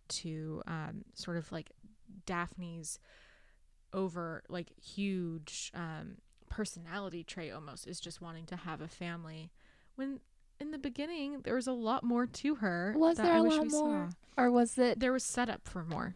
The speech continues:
Speaker 2: There was setup for more, but in, but for me, I can really succinctly summarize Daphne's character as in love with Simon, knows how to punch things,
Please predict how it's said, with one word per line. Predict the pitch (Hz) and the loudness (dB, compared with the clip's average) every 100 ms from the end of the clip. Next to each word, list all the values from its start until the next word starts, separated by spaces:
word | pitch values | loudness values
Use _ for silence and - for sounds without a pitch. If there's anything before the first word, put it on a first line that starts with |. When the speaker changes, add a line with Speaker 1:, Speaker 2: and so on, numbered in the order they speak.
| - - | -12 2
Speaker 2:
There | 262 285 | 6 8
was | 277 277 | 8 4
setup | 208 170 - | 4 2 2
for | 175 | -2
more, | 170 160 151 | 0 0 0
but | 196 190 - | 2 0 0
in, | - 233 262 - - - _ | -2 -2 -4 -10 -14 -14 _
but | 240 220 | 2 2
for | - 247 | 2 0
me, | 220 214 202 196 196 | 2 4 4 2 0
I | - 180 | 0 0
can | 190 233 208 | 0 -2 -2
really | 180 175 180 | -2 -2 -4
succinctly | - 175 - 156 - 180 180 180 | -6 -8 -6 -6 -2 2 2 2
summarize | - 165 160 160 160 170 | 0 -2 -2 -2 -4 -4
Daphne's | 160 165 165 - | -4 -2 -4 -4
character | 170 160 - - 170 165 - | -4 -4 -4 -4 0 0 -2
as | 160 160 151 151 - - - - - | -2 0 -2 -4 -8 -18 -20 -12 -4
in | 175 | 0
love | 147 165 | 0 -2
with | 240 | -4
Simon, | - 196 180 175 180 - - - - | 2 2 4 2 -2 -8 -20 -20 -4
knows | 170 156 - | 0 0 0
how | 220 | 0
to | |
punch | 233 - 196 - - | 2 2 2 0 -6
things, | - 185 170 180 | 0 0 2 -2